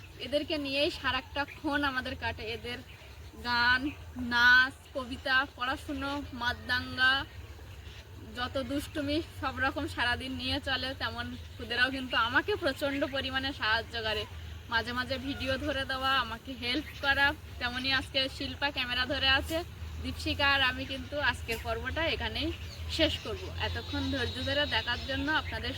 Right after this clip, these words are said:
সকলকে জানাই অনেক অনেক ধন্যবাদ। আর সেই ভিডিওটা শেষ করার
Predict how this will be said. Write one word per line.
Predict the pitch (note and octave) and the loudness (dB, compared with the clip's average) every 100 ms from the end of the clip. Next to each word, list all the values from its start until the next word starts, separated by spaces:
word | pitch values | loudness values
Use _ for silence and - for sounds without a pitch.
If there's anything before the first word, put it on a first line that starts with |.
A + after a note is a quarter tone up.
| - | -4
সকলকে | A#3 C#4+ D#4+ E4+ | -2 -2 0 0
জানাই | B3+ A3 A#3+ F#4+ - - - - - | 0 0 2 0 -2 -6 -6 -8 -2
অনেক | A#3 A#3+ D4+ | 0 2 0
অনেক | A3+ A#3+ F4+ - - - - - - - | 0 0 0 -2 -8 -10 -10 -10 -8 -4
ধন্যবাদ। | C#4+ C4 A#3+ G3+ F3 - - - - | -2 0 0 -2 -4 -6 -10 -8 -2
আর | G#3+ A3 - - - - | 2 2 0 -8 -6 0
সেই | C#4 | 0
ভিডিওটা | C4+ C4+ C#4+ C#4 D4 D#4+ | 2 0 0 4 4 4
শেষ | F4+ D4+ C#4 - | 2 -2 -2 2
করার | C#4 | 2